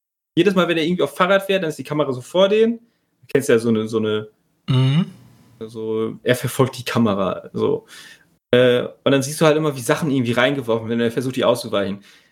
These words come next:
Speaker 1: Das wird irgendwie zehn, zwanzig Mal gemacht, irgendwann fand ich's dann doch noch amüsant. Oder die Thermoskanne halt. Alle Gags mit der Thermoskanne sind halt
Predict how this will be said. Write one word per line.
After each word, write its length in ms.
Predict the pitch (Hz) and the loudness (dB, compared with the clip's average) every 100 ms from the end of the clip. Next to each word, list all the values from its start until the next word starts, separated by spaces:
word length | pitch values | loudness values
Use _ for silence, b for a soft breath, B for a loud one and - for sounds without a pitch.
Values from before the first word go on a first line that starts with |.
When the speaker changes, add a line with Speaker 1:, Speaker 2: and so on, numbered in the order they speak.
| b b _ - | b b _ -2
Speaker 1:
Das 160 | 131 | 0
wird 120 | 165 | 0
irgendwie 300 | 185 180 180 | 2 2 0
zehn, 360 | 160 - 208 208 | -4 0 2 4
zwanzig 300 | 196 190 180 | 2 0 0
Mal 100 | 180 | -2
gemacht, 240 | 170 190 | 0 0
irgendwann 260 | 196 185 180 | 2 2 2
fand 180 | 180 165 | 0 -2
ich's 100 | 156 | -2
dann 140 | 147 | 0
doch 160 | 139 160 | 2 2
noch 180 | 170 175 | 2 0
amüsant. 560 | 165 170 160 170 180 - b b _ | -2 -2 0 0 0 -6 b b _
Oder 260 | - 170 175 | 0 2 2
die 280 | 156 170 - | 0 -6 0
Thermoskanne 680 | 160 151 123 - 117 110 123 | 2 4 2 -4 -4 -2 -4
halt. 300 | 104 - - _ _ _ _ _ _ _ | -6 -6 -10 _ _ _ _ _ _ _
Alle 200 | - 156 | -2 0
Gags 220 | 156 151 - | 2 2 0
mit 140 | - | -2
der 100 | 147 | -2
Thermoskanne 560 | 143 156 156 - 143 139 | 0 0 -2 -4 -4 -4
sind 260 | 135 139 | -6 -4
halt 360 | 143 135 131 | -2 0 -2